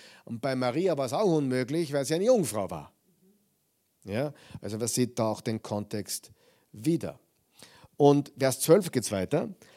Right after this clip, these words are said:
„Deshalb stammt auch von einem einzigen Mann, noch dazu von einem, der schon so gut wie tot war,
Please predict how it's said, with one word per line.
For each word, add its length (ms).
„Deshalb 320
stammt 340
auch 200
von 180
einem 240
einzigen 580
Mann, 260
noch 280
dazu 420
von 340
einem, 420
der 160
schon 200
so 180
gut 440
wie 120
tot 400
war, 260